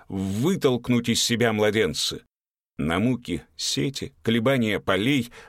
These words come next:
растущее потребление нагрузки и мигание лампочек по всему Союзу никто не обратил бы внимания. За девять месяцев все привыкли к сбоям, кроме президента С С С Р, которым на тот момент был отец нынешнего,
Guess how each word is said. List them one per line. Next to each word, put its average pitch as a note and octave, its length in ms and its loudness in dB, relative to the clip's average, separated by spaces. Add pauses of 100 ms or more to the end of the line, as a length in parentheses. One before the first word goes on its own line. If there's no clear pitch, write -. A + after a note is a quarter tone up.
растущее B2+ 720 0
потребление A#2+ 680 2
нагрузки A2 640 0
и G#2+ 60 0
мигание A2+ 520 2
лампочек G#2 760 -4
по F#2+ 140 -2
всему G2 340 0
Союзу C#3 580 0 (300)
никто D#3+ 580 0
не D#3 140 0
обратил A#2+ 500 2
бы G2 180 -2
внимания. F#2 600 -4 (240)
За F#2 240 0
девять G2+ 460 -2
месяцев B2+ 600 0 (320)
все - 480 0
привыкли F#2+ 580 -2
к E2 80 -6
сбоям, A2 680 0
кроме D3+ 600 0 (320)
президента A2+ 800 2
С G2 280 0
С G2 160 0
С - 140 -2
Р, - 240 0 (140)
которым A2 420 0
на G#2 140 -2
тот A2+ 220 0
момент B2+ 420 0
был A#2+ 360 0
отец G#2 540 -2
нынешнего, F#2 720 0